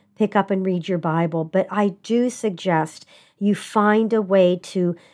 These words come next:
read the word, listen to the word, something even when we don't feel like it, whether it's physically, emotionally, or spiritually that you're struggling, or in every area.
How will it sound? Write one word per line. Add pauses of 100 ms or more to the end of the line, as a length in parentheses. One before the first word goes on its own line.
(200)
read
the
word,
listen
to
the
word,
something (340)
even
when
we
don't
feel
like
it,
whether
it's
physically,
emotionally,
or
spiritually
that
you're
struggling,
or
in
every
area.